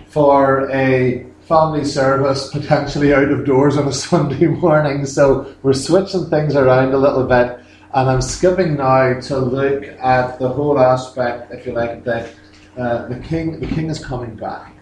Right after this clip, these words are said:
the co-, the coming king, uh, in the future. Um, just as the first advent was foretold by the scriptures, like Psalm one hundred and ten, so too scriptures say a lot about the second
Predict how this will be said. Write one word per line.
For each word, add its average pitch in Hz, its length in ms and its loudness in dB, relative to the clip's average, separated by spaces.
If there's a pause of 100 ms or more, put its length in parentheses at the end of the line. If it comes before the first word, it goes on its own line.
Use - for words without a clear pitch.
the - 80 -16
co-, 139 200 -14
the 123 120 -10
coming 151 380 -8
king, 110 460 -12 (380)
uh, 123 80 -4
in 123 240 0
the 117 60 -4
future. 113 760 -2 (580)
Um, 120 1300 -2 (420)
just - 320 0
as 151 440 0
the 139 120 -6
first 151 340 0
advent 147 560 0
was 135 180 -6
foretold 139 560 -4
by 131 60 -2
the 120 100 -6
scriptures, 131 520 -8
like 123 120 -8
Psalm 127 400 -6
one - 0 -
hundred 123 280 -10
and 117 100 -14
ten, 117 320 -6
so 135 240 -8
too 123 460 -2 (160)
scriptures - 480 -4
say 123 120 0
a 113 120 2
lot 117 360 2
about 113 280 -4
the - 40 -12
second 117 600 -8